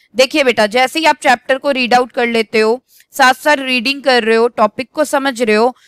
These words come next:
वैसे वैसे ही side by side अपने शॉर्ट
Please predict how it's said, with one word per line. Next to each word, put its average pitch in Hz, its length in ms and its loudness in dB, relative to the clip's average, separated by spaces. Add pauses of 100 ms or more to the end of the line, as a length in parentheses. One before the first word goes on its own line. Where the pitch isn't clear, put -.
(180)
वैसे 277 480 0
वैसे 285 380 0
ही 285 220 0
side 240 380 0
by 262 140 2
side 247 260 2
अपने 247 260 -8
शॉर्ट 233 280 0